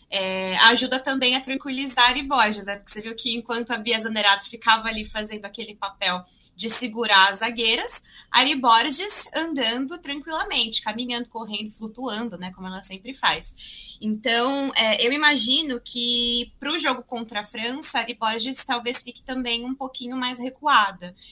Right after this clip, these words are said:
Eu não acredito que ela vá jogar tão pra frente assim,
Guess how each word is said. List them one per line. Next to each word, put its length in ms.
Eu 120
não 160
acredito 420
que 80
ela 140
vá 140
jogar 340
tão 200
pra 160
frente 460
assim, 420